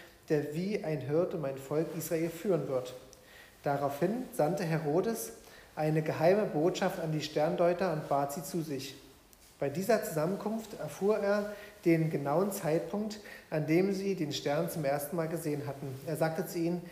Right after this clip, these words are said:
"Geht nach Bethlehem und sucht das Kind. Wenn ihr es gefunden habt, kommt wieder her und erzählt es mir, damit auch ich ge-, hingehen kann, um es anzubeten." Nach diesem Gespräch machten die Sterndeuter sich auf den Weg.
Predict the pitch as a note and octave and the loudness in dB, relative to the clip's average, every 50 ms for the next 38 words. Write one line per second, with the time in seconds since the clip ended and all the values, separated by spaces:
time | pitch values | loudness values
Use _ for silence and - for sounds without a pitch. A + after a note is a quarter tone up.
0 | - - - - - F#3+ G3 G#3 A3 F#3 - - - G3 A3 A3 A3 A3+ G#3+ A3 | -16 -18 -12 -2 0 0 2 2 2 0 0 2 2 2 2 2 0 0 0 0
1 | A3+ A3 G#3 - - B3 B3 - - F3+ D3 - - - D#3 C#3 C#3 - - - | 0 -2 -4 -4 -4 -6 -6 -2 0 0 0 0 -2 -4 -4 -4 -4 -6 -10 -14
2 | - - D#3+ D3+ D3 D3 C#3+ C#3+ - - C3 - D#3+ D#3+ F3+ F#3+ G3+ F#3+ F3+ G3 | -8 -6 -4 0 0 0 0 0 -2 -6 -4 -2 0 0 0 0 -2 0 0 2
3 | G3+ G3 - - - - D#3+ D#3 D#3 F#3+ F#3+ F3 D#3 D3+ F#3 G#3 G3+ F#3 - - | 0 0 -2 -4 -2 -2 -2 -2 0 0 0 0 2 2 2 2 2 2 0 -2
4 | D3+ D#3 C#3+ C#3 - - G3 G3+ G3 F3 - - D#3+ D3 D3+ F3 F#3 F3+ - - | -4 -6 -6 -4 0 4 4 4 4 2 -2 -2 -2 0 2 2 2 0 -4 -10
5 | - - - - - - G3 G3 G3+ G3+ F#3+ F#3 - - G#3 - - - - - | -12 -14 -16 -6 -2 0 0 2 4 4 2 2 2 -2 -2 -4 -6 -8 -4 -2
6 | E3+ D#3 D#3 D#3 - D#3+ F#3+ G3 F#3 F3+ D#3 D#3 F3 D#3 - D#3 D3+ D#3 F3 - | 0 0 2 0 0 0 0 0 0 0 0 0 0 -2 -4 -4 -4 -4 -4 -6
7 | - - E3+ G3 G3+ - - F#3 F3+ F3 - F3 D3+ - C3+ C3 B2+ C3 - C3 | -4 -2 0 0 0 2 2 2 2 2 2 -2 -2 -2 -2 -2 -2 -4 -6 -10
8 | B2+ B2+ - - - - - - - - - - E3 D#3 - G#3+ G#3+ A3 A3+ G3 | -10 -12 -14 -16 -18 -20 -18 -18 -18 -16 -8 -4 -4 -4 -4 -4 -4 -2 0 0
9 | F3 D#3+ - - E3 E3 G3 G#3 - F#3+ E3+ D#3 D3+ - - - F#3+ E3+ D#3 C#3+ | 0 0 0 0 0 0 0 0 0 -2 -2 -2 -2 -4 -6 -8 -6 -6 -6 -6
10 | B2+ - - C#3+ C#3+ D#3+ E3+ D3+ C#3+ - F3 D3+ - - D3 C3+ - - - F3 | -6 -6 -4 -4 -2 -2 -2 -2 -2 -2 -4 -4 -4 -4 -6 -6 -6 -4 -4 -4
11 | D#3+ D3 C#3 C3 B2+ B2+ - | -4 -2 -2 -2 -2 -4 -6